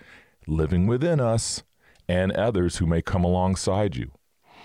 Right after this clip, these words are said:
So I want to start this episode with two verses. Romans twelve two says, "Don't copy the behaviors and customs of this world, but let God transform you into a new person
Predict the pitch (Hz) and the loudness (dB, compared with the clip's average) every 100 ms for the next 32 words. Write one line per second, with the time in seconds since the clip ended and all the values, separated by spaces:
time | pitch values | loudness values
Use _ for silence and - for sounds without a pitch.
0 | - - 92 98 117 117 - 127 120 107 | -18 -4 0 2 2 0 0 0 0 0
1 | 110 - 104 113 101 87 78 - 110 104 | 0 -2 -2 0 2 2 -2 -2 0 2
2 | 85 69 - - - - _ _ - - | 2 0 -4 -12 -14 -20 _ _ -20 -8
3 | 80 85 95 95 85 - - 104 113 117 | -2 0 2 2 0 -2 0 0 2 0
4 | 113 - 151 170 160 - 65 64 69 - | -4 -4 0 0 0 -2 0 0 -4 -12
5 | - - - - 82 85 98 - 98 95 | -20 -20 -20 -6 0 0 0 0 -2 0
6 | 90 85 82 92 92 95 87 80 - 101 | -2 0 2 2 2 2 0 -2 0 -2
7 | 90 85 76 80 69 71 76 101 104 87 | 0 0 0 0 -2 -4 -2 0 0 0
8 | 78 78 78 80 73 71 71 95 107 113 | 0 -2 0 -2 -2 -4 -2 0 0 0
9 | 110 - 113 101 98 - - 123 123 117 | -4 -4 -2 0 0 -4 -4 0 2 2
10 | 87 82 - 80 - 80 76 80 127 - | 2 2 0 -2 0 2 2 2 0 0
11 | 73 67 - 65 | -2 0 -2 -4